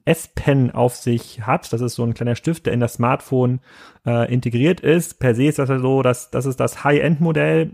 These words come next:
von, äh, Samsung. Das hat eine unfassbare, ähm, Speicherkapazität, da kann man, äh, den kann man auf eins Komma fünf Terabyte erweitern. Er hat einen sehr, sehr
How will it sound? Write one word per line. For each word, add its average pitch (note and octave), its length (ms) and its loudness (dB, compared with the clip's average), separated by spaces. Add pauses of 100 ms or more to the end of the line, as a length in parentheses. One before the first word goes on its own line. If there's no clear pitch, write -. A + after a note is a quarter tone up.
von, C#3+ 260 -4
äh, C#3+ 180 -2
Samsung. D3+ 380 0
Das C3+ 160 -2
hat B2+ 240 -6
eine A#2+ 320 -2
unfassbare, B2+ 1080 0 (420)
ähm, A#2 260 -4
Speicherkapazität, D#3 1400 0
da B2+ 120 2
kann B2+ 120 0
man, B2 300 0
äh, G#2 220 -8
den A#2+ 100 -2
kann C3 100 -2
man B2+ 80 4
auf A#2 80 2
eins - 180 -2
Komma B2+ 140 0
fünf B2+ 240 -2
Terabyte B2+ 400 0
erweitern. C3+ 800 0
Er A#2 60 0
hat A#2 120 -6
einen A2+ 260 -4
sehr, C3 280 0
sehr C3+ 420 2